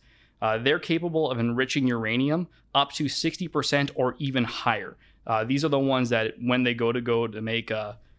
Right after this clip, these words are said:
nuclear weapons grade uranium, so that's about ninety percent, it'll be with these, uh, reactors specifically. And these reactors, they've installed them in an underground facility,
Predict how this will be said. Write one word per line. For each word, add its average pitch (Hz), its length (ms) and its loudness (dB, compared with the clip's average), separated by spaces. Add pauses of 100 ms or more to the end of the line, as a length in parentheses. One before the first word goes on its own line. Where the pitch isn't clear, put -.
(240)
nuclear 120 640 2
weapons 117 420 -2
grade 113 300 -2
uranium, 113 480 -2
so 113 100 -4
that's 110 120 -4
about 104 180 0
ninety 107 300 -4
percent, 151 440 -2 (260)
it'll 131 140 2
be 131 100 0
with 117 400 -2
these, 123 460 0 (160)
uh, 110 160 2
reactors 110 480 -4
specifically. - 640 -2 (420)
And 123 280 2
these 160 180 0
reactors, 147 540 0
they've 139 160 0
installed 160 460 0
them 127 120 2
in 123 180 2
an 123 180 0
underground 139 480 0
facility, 117 600 0